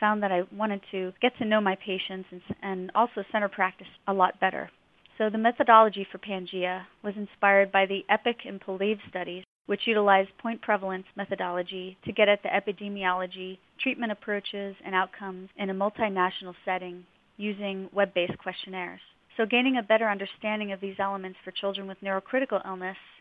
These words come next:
could be a good initial step towards making clinical breakthroughs that im-,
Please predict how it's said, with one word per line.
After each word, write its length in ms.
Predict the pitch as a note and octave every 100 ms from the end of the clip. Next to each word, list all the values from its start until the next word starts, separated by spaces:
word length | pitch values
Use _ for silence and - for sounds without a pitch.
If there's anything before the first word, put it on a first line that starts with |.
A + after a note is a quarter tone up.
| _ _ _ _ _ -
could 200 | A#3+ G3
be 240 | G#3 G3+ -
a 80 | G3
good 180 | F#3+ G#3+
initial 320 | G3+ G3+ - -
step 240 | G3 -
towards 300 | - F#3+ F#3+ - -
making 300 | G3 G3 G3
clinical 320 | - F#3+ F#3
breakthroughs 500 | F#3 F3+ F3+ - F3+ F3+
that 100 | F3
im-, 140 | F3